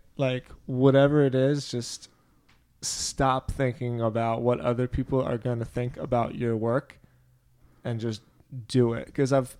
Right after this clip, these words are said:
I've found that they're not actually, they don't actually think it sucks.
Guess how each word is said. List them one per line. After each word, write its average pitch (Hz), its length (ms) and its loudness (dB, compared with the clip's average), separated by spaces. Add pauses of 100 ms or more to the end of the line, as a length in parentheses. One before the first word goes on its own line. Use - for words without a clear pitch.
I've 127 360 2
found 170 640 0 (1040)
that 127 540 0 (1500)
they're 139 460 6 (220)
not 156 320 4
actually, 143 760 2 (840)
they 139 120 6
don't 165 180 8
actually 151 280 4
think 139 160 0
it 139 120 0
sucks. - 460 0